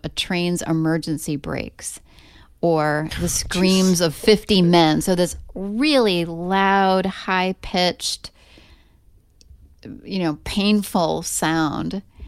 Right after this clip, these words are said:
Speaker 2: Yeah.
Speaker 1: And so at this, they did the smart thing and they fled the scene. And when they got a
Speaker 2: Yes.
Speaker 1: safe distance away, they looked back and they saw that the figure had just folded its wings back around its body, and it looked like it,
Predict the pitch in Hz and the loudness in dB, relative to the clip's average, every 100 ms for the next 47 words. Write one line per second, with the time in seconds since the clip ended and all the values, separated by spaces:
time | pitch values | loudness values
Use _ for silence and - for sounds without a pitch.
0 | - 120 101 101 - - 185 185 180 175 | -6 -4 -4 -8 -8 0 2 4 2 0
1 | 170 - - 226 190 180 190 220 202 196 | -2 -6 0 4 6 6 4 2 2 0
2 | 180 170 165 170 - 165 151 156 - 175 | 0 -2 -2 -2 -2 -2 -2 -2 -4 -4
3 | 165 - 214 170 170 - 285 240 170 165 | -4 2 2 2 -2 2 4 4 2 0
4 | - 175 175 180 180 180 170 - 180 - | -2 -2 -2 -2 -2 -2 -6 -6 -6 -4
5 | 175 - 160 - 170 202 185 160 165 196 | -6 -4 -6 -4 -2 0 0 0 -2 -4
6 | - - 240 254 170 175 - - - - | -6 -2 0 0 -2 -6 -14 -20 -20 -16
7 | - 190 185 185 - 196 185 185 - 170 | -4 0 2 0 -2 -2 0 -2 -6 -10
8 | - 190 180 180 180 160 165 - 180 170 | -8 -8 -4 -4 -4 -6 -8 -10 -8 -8
9 | 175 165 - 175 160 160 - - 160 170 | -8 -12 -12 -6 -4 -4 -8 -8 -8 -6
10 | 180 151 156 - - 180 240 226 160 165 | -6 -6 -8 -12 -8 -6 -4 -4 -4 -6
11 | 165 170 165 - 160 165 165 - 165 156 | -4 -4 -4 -6 -10 -8 -10 -8 -6 -4
12 | - - | -6 -14